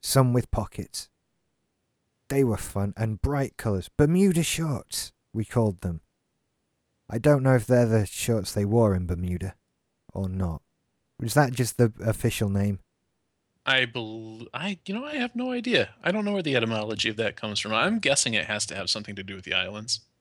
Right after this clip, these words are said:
Speaker 1: It must be, 'cause Hawaiian shirts are Hawaiian shirts, aren't they? Uh,
Speaker 2: Oh.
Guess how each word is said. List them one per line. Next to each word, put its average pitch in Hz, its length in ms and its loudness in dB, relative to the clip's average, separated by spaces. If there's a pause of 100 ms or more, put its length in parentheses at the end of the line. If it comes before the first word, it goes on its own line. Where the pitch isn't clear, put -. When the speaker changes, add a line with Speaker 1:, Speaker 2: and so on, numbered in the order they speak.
(140)
Speaker 1:
It 156 120 -2
must 185 320 4
be, 80 240 -6 (180)
'cause 165 220 4
Hawaiian 170 380 2
shirts 117 380 0
are 120 180 2
Hawaiian 98 420 0
shirts, - 560 -10 (1300)
aren't 101 240 0
they? 78 200 -8 (1080)
Uh, 98 280 -4 (180)
Speaker 2:
Oh. - 80 -10